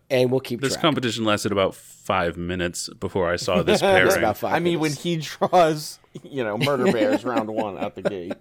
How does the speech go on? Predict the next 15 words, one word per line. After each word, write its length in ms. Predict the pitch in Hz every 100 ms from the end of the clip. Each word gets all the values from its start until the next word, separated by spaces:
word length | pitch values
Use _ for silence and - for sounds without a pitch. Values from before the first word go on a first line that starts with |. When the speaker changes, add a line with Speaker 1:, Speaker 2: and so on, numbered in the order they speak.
| -
Speaker 2:
Yeah, 340 | 104 92 80 -
and 160 | 90 82
I 140 | 98
draw 200 | 98 90
something 400 | - 90 92 85
very 320 | 90 92 90
different 400 | 82 92 - 87
that 140 | - 87
we'll 80 |
talk 200 | 82 87
about 200 | 82 82
in 60 | 82
a 40 |
moment. 360 | 85 82 85 - _ _ _ _ _ _ _ _ _ _ _ _ 107
Speaker 1:
Yes. 800 | 101 104 101 98 90 90 -